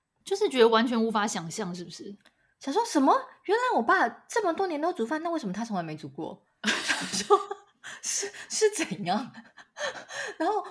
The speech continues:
Speaker 2: 我还记得我爸第一次煮的菜很妙，我还就是全程在旁边看。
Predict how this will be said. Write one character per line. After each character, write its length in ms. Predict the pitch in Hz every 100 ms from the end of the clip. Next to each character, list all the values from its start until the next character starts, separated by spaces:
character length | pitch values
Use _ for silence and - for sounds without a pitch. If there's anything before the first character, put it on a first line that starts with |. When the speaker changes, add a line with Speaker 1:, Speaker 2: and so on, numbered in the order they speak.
| -
Speaker 2:
我 80 |
还 40 | 254
记 140 | 269
得 80 | 339 262 208
我 60 |
爸 180 | 196 277
第 120 | 285
一 40 | 277
次 160 | 269
煮 200 | 214 160
的 60 | 147
菜 140 | 214
很 300 | 202 175 170 143
妙， 340 | 147 180 185
我 80 | 151
还 120 | 175
就 140 | 180 226
是 80 |
全 300 | 214 - 175
程 180 | 202 185
在 80 | 202
旁 240 | 208 151
边 180 | 156 160
看。 280 | 160 175 190